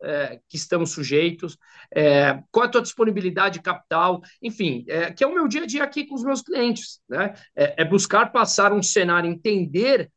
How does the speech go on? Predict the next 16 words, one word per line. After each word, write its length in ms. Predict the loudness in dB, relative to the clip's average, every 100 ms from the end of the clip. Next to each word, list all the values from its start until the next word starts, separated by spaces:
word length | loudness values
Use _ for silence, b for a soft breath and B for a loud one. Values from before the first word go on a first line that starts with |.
| _
realmente 480 | -6 -4 -4 -6 -8
a 40 |
necessidade 720 | -8 -8 -8 -8 -2 2 2 0
de 100 | -4
cada 280 | -2 0 -2
um 100 | -2
deles 240 | -4 -4
e 80 | -4
falar, 220 | -4 -2
"Legal, 360 | -2 0 0 -2
você 140 | -10
tem 320 | -8 -6 -6 b b 0
um 120 | 4
capital 480 | 4 2 0 0 0
X 440 | -4 -2 -2 -4
aqui, 400 | -6 -2 -2 -2